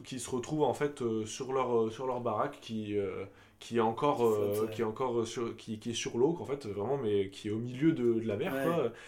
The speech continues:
Speaker 1: Et ils se, en fait, ils ont accueilli, euh, juste avant un, le, un zoo, il me semble, en fait. Et de, du coup,
Speaker 2: C'est
Speaker 1: ils
Speaker 2: la
Speaker 1: se
Speaker 2: nouvelle arche
Speaker 1: retrouvent
Speaker 2: de Noé, quoi.
Speaker 1: C'est la nouvelle arche de Noé. Ils se retrouvent dans cette baraque avec,
Speaker 2: <laughs>
Speaker 1: euh, plein d'animaux et ils doivent cohabiter ensemble. Et ce qui est intéressant par rapport au débat, ce que tu disais tout à l'heure,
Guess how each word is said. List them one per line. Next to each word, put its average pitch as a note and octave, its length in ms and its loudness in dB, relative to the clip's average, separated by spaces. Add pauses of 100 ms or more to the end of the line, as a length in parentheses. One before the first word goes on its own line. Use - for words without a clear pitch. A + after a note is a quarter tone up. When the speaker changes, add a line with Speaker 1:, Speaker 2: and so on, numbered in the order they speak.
(280)
Speaker 1:
Et A#2+ 280 2
ils B2 100 -6
se, A#2+ 400 2
en A#2 60 4
fait, D#3 240 -2
ils A#2 160 -2
ont A#2 100 2
accueilli, C#3 420 -2
euh, A2 540 4
juste C3+ 320 -6
avant A#2 580 -2
un, G2 140 -4
le, A2 200 -2 (220)
un G#2+ 60 -10
zoo, A#2+ 320 2
il D#3+ 80 0
me A#2+ 60 -8
semble, C#3+ 260 -6
en A2 100 -4
fait. A#2 260 -8
Et - 20 -6
de, G#2+ 100 -6 (100)
du A2+ 120 -8
coup, - 180 -4
Speaker 2:
C'est B2+ 40 2
Speaker 1:
ils - 20 2
Speaker 2:
la - 0 -
Speaker 1:
se C#3 60 0
Speaker 2:
nouvelle C3+ 180 4
arche C#3+ 100 6
Speaker 1:
retrouvent C#3+ 160 2
Speaker 2:
de D3 60 0
Noé, D3 160 2
quoi. B2+ 100 -4
Speaker 1:
C'est A#2+ 160 4
la B2+ 100 6
nouvelle C3 220 6
arche C3 160 2
de A#2+ 60 -4
Noé. A2 180 2
Ils C#3 60 2
se C#3 60 -6
retrouvent A#2+ 280 -6
dans A#2+ 140 -4
cette B2 160 -4
baraque A2 280 -2
avec, E3 240 2
Speaker 2:
<laughs> - 0 -
Speaker 1:
euh, A#2 40 0
plein - 200 -4
d'animaux B2+ 400 -2
et C3 100 -2
ils A#2+ 60 2
doivent D3 200 2
cohabiter B2 340 2
ensemble. C#3+ 380 -4 (260)
Et A#2+ 80 4
ce A#2+ 80 -2
qui - 80 -4
est D#3+ 40 2
intéressant D3+ 360 2
par C3+ 140 2
rapport B2 180 -4
au A#2 60 0
débat, B2 240 4
ce - 40 -6
que A#2 100 -4
tu A#2 160 -10
disais A#2+ 220 -6
tout - 120 -6
à - 20 0
l'heure, C3 180 0